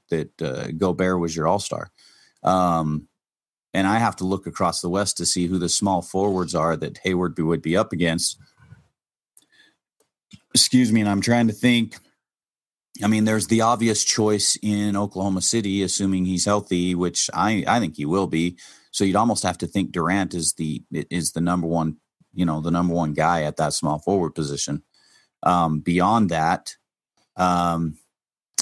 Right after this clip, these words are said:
I'm trying to think across the oth-, across the board who your other wing positions are for that,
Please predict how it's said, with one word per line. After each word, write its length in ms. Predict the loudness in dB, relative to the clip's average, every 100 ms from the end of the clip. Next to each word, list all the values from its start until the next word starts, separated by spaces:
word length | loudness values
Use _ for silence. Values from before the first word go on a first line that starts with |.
| -8 _ _ _ -20 -20 -18 -18 -10
I'm 100 | -6
trying 240 | 0 2 2
to 60 |
think 280 | 0 -2 -2
across 400 | -4 0 2 2
the 160 | 2 0
oth-, 180 | -2 -4
across 380 | -2 0 0
the 80 | -2
board 280 | 0 2 2
who 100 | 2
your 200 | 2 2
other 180 | 2 0
wing 300 | 0 2 0
positions 540 | 0 -2 -2 -2 -2
are 240 | 0 0 0
for 160 | -2
that, 320 | -2 0 -2